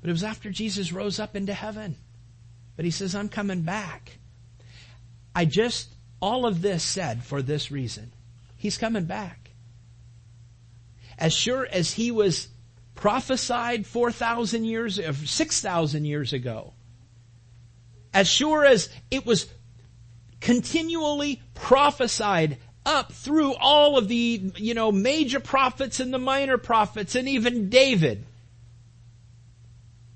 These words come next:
and Moses prophesying about Jesus coming on the scene. He didn't come on the scene immediately. He came on the scene when it was time for him to come on the scene. And when he came on the scene,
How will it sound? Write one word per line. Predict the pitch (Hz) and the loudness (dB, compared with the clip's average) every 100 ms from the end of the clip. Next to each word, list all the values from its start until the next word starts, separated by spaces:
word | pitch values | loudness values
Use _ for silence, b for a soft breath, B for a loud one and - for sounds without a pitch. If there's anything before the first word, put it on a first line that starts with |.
| - | 2
and | 214 214 214 | 4 6 6
Moses | 262 294 220 196 135 - - - | 6 6 6 2 -2 -8 -12 -10
prophesying | - 277 285 277 226 - 196 196 | 0 4 4 4 0 2 2 2
about | 202 214 208 | 2 0 -2
Jesus | 165 262 285 254 262 | -2 2 2 0 -2
coming | - 247 262 277 | 0 0 0 -2
on | 240 233 | -2 -2
the | 220 | -2
scene. | - 269 202 - B B B B B | -4 -2 -2 -4 B B B B B
He | - 262 | 0 2
didn't | 311 294 | 4 2
come | 240 269 | 0 0
on | 254 240 | 0 0
the | 220 | -2
scene | - 311 302 202 160 - | -2 -2 -2 -4 -2 2
immediately. | 226 294 349 330 262 175 151 107 - - - - - - - - - - - | 4 4 4 4 4 0 0 -2 -12 -20 -20 -20 -20 -20 -20 -20 -20 -20 -16
He | - 202 | -6 -4
came | 240 240 | -2 -2
on | 220 208 | -2 -4
the | 190 | -4
scene | - 247 190 120 - - - - - - - - | -6 -4 -4 -6 -10 -20 -20 -20 -20 -20 -20 -8
when | 165 175 | -2 -2
it | 175 | -2
was | 165 | -6
time | - 202 196 | -6 -8 -6
for | 170 | -4
him | 170 165 | -2 -2
to | |
come | 160 185 | -4 -6
on | 170 165 | -6 -6
the | 139 | -6
scene. | - 220 - | -6 -8 -2
And | 170 175 | 0 0
when | 190 | -2
he | |
came | 165 180 180 | -4 -4 -4
on | 165 156 | -2 -4
the | |
scene, | 139 202 226 175 | -6 -8 -8 -10